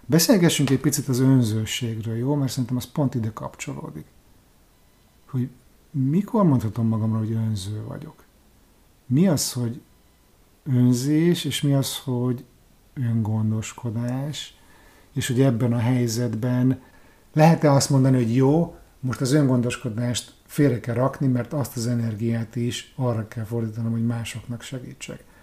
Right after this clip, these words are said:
Hogy ez szerinted oké, vagy ez szerinted jó nekünk, vagy ez jó azoknak, akiknek segítünk? Nyilván egy ilyen, egy ilyen nagyon erős, hirtelen helyzetben talán egy-két napig oké, de hogy utána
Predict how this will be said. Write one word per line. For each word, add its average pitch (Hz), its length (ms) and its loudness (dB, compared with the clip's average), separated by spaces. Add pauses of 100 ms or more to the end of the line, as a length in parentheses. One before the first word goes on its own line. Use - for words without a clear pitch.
(200)
Hogy 120 200 -6
ez 120 100 -2
szerinted 120 440 -2
oké, 120 460 -2
vagy 107 220 -4
ez 113 100 -6
szerinted 110 380 -6
jó 120 200 0
nekünk, 139 400 -2
vagy 107 120 -6
ez 104 160 -4
jó 117 140 -2
azoknak, 123 340 -6
akiknek 131 400 -8
segítünk? 117 680 -6 (720)
Nyilván 147 420 6
egy 123 200 0
ilyen, 127 340 0 (300)
egy 131 200 -2
ilyen 127 160 4
nagyon 135 360 6
erős, 120 560 -2 (520)
hirtelen 127 540 2
helyzetben 117 560 -2
talán 123 240 -2
egy-két 123 380 -4
napig 117 300 -4
oké, 120 400 -8
de 120 80 -12
hogy 120 160 -8
utána 127 600 -2